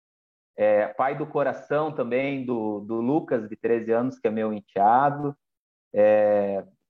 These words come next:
cristão, esportista, adoro aí o esporte, um bom kart, e é o hobby,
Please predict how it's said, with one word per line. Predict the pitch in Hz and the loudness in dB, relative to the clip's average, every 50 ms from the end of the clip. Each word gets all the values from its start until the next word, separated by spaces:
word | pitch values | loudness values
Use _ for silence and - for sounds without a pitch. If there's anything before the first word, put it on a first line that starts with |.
| _ _ | _ _
cristão, | - 151 160 - - - 160 156 165 180 185 185 180 156 - _ | -4 -2 -2 -2 0 2 4 6 6 4 4 0 -4 -8 -14 _
esportista, | - 143 143 143 - _ - 147 135 120 110 107 - - - 160 180 180 180 - _ 156 147 143 147 147 143 - | -6 -6 -6 -6 -8 _ 0 2 2 2 2 -2 -6 -4 -2 -2 -2 -2 -4 -2 _ 2 2 2 2 -2 -6 -10
adoro | _ - 101 101 101 - 117 127 139 139 131 | _ -10 -8 -2 2 4 6 6 6 6 4
aí | 123 120 123 123 131 123 | 4 4 2 2 2 0
o | 113 107 101 | -2 -2 -4
esporte, | 107 - _ _ _ _ - 120 131 143 151 151 147 147 - - 143 143 139 135 135 _ _ _ _ _ | -8 -10 _ _ _ _ 2 2 4 4 2 2 -2 -4 -8 -10 -10 -8 -8 -10 -10 _ _ _ _ _
um | - 120 120 120 | -4 -2 0 2
bom | 120 135 156 151 | 2 2 2 2
kart, | 147 - 127 120 139 147 156 156 - - - 160 156 - _ _ _ _ _ _ _ _ _ _ _ _ _ _ _ _ _ _ | 0 2 4 4 4 4 2 -2 -6 -8 -10 -10 -10 -12 _ _ _ _ _ _ _ _ _ _ _ _ _ _ _ _ _ _
e | _ 113 113 120 123 123 123 123 123 120 120 120 120 120 120 117 117 117 113 110 104 - | _ 0 4 6 8 8 8 8 8 8 6 6 4 4 4 2 2 2 2 0 -2 -2
é | - 113 110 113 | 0 0 2 2
o | 117 104 | 2 0
hobby, | 95 107 110 120 135 143 147 147 - - 151 156 156 156 160 - | 0 0 0 2 0 0 -2 -4 -8 -12 -10 -10 -10 -10 -12 -16